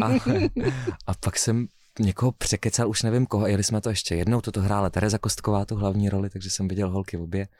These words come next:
Speaker 1: A pak jsem vlastně jako v-, rodiče vždycky přemlouval, abychom jezdili do Prahy, do divadla, v létě na Shakespeareovky aspoň, kde jsem
Speaker 2: Mhm.
Speaker 1: měl prázdniny, do činoheráku,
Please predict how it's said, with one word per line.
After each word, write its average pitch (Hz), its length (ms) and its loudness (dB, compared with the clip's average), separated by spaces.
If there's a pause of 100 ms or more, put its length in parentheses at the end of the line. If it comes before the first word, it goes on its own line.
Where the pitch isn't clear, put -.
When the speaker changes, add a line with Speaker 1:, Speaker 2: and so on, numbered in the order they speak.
(760)
Speaker 1:
A 92 440 2 (1200)
pak - 180 -6
jsem 107 160 2
vlastně 101 360 2
jako 107 220 -2
v-, 98 280 2 (160)
rodiče 95 320 0
vždycky - 260 -2
přemlouval, 110 480 2
abychom 104 300 0
jezdili 101 280 0
do 95 100 -2
Prahy, 95 560 -2
do 92 80 -2
divadla, 92 480 0
v 87 60 -4
létě 95 240 2
na 92 80 2
Shakespeareovky - 680 -2
aspoň, 92 440 -4 (180)
kde 156 80 0
jsem 147 80 2
Speaker 2:
Mhm. 98 60 0
Speaker 1:
měl 95 120 2
prázdniny, 92 640 -2 (420)
do 98 60 2
činoheráku, 98 680 0